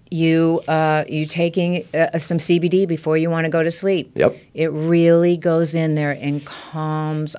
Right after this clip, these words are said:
Speaker 1: all of those receptors that are on.
Speaker 2: Yep.
Speaker 1: Right? Right. Okay, so then, um, we talked about supplements. Um, we talked about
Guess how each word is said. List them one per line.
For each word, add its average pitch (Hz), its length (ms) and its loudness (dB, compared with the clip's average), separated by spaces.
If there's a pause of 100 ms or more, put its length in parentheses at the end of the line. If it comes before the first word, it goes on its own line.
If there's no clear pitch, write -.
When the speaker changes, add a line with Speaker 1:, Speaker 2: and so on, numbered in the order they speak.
Speaker 1:
all 143 280 -4
of 156 160 -6
those 143 560 -4 (540)
receptors 180 560 4
that 160 140 4
are 156 120 4
on. 156 340 0 (680)
Speaker 2:
Yep. 85 160 -4 (220)
Speaker 1:
Right? 170 360 -2 (100)
Right. - 280 -6 (440)
Okay, 247 340 4
so 196 200 4
then, 208 380 4
um, 190 280 2
we 202 80 4
talked 220 300 2
about 226 400 4
supplements. 185 800 2 (280)
Um, 156 680 -2 (140)
we 160 120 -2
talked 170 320 -2
about 156 640 -2